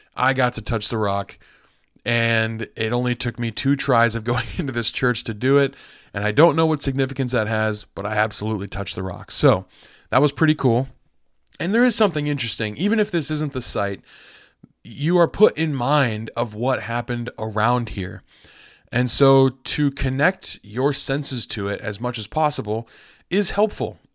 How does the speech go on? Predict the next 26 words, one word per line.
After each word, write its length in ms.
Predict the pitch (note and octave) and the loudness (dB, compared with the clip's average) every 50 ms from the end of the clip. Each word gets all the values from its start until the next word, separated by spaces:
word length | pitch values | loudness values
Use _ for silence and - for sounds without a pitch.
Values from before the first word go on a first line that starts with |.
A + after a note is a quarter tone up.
| _ - | _ -4
in 400 | B2+ C3+ C#3 C#3+ C#3+ C#3+ C3 - | -2 -2 0 0 -2 -4 -6 -8
fully 400 | - - - E3 F3+ F3+ F3+ E3 | -12 -6 -2 0 0 0 0 -2
taking 340 | - - D3 C#3 C3+ C3+ | 0 -2 -4 -2 -2 -4
in 100 | C3+ C3+ | -4 -2
the 80 | B2+ B2 | -2 -4
experience 440 | A#2+ A2+ - - B2 A#2+ A#2+ G#2+ A2 | -4 -4 -4 -4 -2 -2 -2 -4 -6
of 80 | G#2 | -8
the 60 | G2+ G2+ | -8 -8
place. 400 | - - D#3 C3 G2 - - - - - - - - _ - | -4 -2 -2 -2 -2 -4 -8 -12 -14 -20 -20 -20 -20 _ -8
It's 200 | - A#2 - - | -6 -4 -2 0
not 380 | D3+ D#3 D3+ D3 C3 - _ A2 | 2 2 2 2 0 -2 _ -12
more 420 | A2 G#2 G#2 A2+ B2+ C#3 C3+ C3+ | -10 -6 -2 2 4 4 4 2
holy, 540 | A#2 - G#2+ G#2 A#2+ C#3 D#3+ F3+ F#3+ G3 F#3+ _ _ _ _ _ _ _ _ | 0 0 0 0 2 2 2 0 -2 -2 -6 _ _ _ _ _ _ _ _
uh, 240 | - A2+ A#2 A#2 A2 | -2 0 0 0 0
in 80 | A#2 B2 | 0 0
my 140 | B2 B2+ C3 | 0 0 0
opinion. 380 | - - C#3 D3 D#3+ E3 D#3+ | 0 0 0 0 0 0 0
It's 220 | C3+ A#2 - - B2 | 0 0 0 -2 -2
not 420 | B2 B2 B2 B2+ A#2+ - - - - _ _ _ _ _ _ _ _ - | 0 0 0 0 0 -2 -6 -16 -20 _ _ _ _ _ _ _ _ -20
better 520 | F#2+ - _ A#2+ A#2+ C3 C#3 D3 C#3+ C3+ | -20 -6 _ 0 2 2 4 4 4 4
or 80 | A#2 G#2+ | 2 0
more 220 | A2 A#2 A#2+ A2+ | 0 0 0 0
righteous 460 | G2 G2 A2 B2+ C3 - C#3 C3 - | 0 0 -2 0 0 0 0 0 0
to 120 | - - A#2+ | 0 -2 0
do 140 | B2+ C3 | 0 2
this. 380 | C3 C3 C#3 C3+ C3 - - | 4 4 4 4 4 0 -4